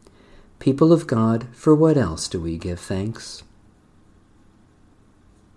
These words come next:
We dare to pray for others, God our Savior, claiming your love in Jesus Christ for the whole world,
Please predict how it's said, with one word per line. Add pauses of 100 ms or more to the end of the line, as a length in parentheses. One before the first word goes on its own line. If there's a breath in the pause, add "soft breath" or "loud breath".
(2750 soft breath)
We
dare
to
pray
for
others,
God
our
Savior,
claiming
your
love
in
Jesus
Christ
for
the
whole
world,